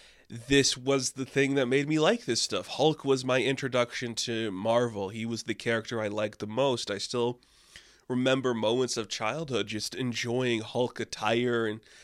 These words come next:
seeing the character and getting, like, the mask and the gloves and smashing things up. Like, I liked the Hulk so much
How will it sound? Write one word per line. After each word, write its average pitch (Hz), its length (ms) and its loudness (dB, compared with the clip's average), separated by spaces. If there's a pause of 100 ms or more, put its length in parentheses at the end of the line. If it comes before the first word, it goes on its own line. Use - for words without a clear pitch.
(120)
seeing 131 400 2
the 123 80 0
character 117 640 2
and 107 200 -4
getting, 117 220 -4
like, 120 160 -4
the 117 100 -6
mask 107 460 -2
and 113 120 -4
the 107 60 -2
gloves 104 440 -2
and 104 120 -8
smashing 107 460 -4
things 104 320 -6
up. 107 220 0
Like, 101 160 -4
I 110 180 -4
liked 107 360 -6
the 110 100 -10
Hulk 110 280 -4
so 107 200 -2
much 139 360 4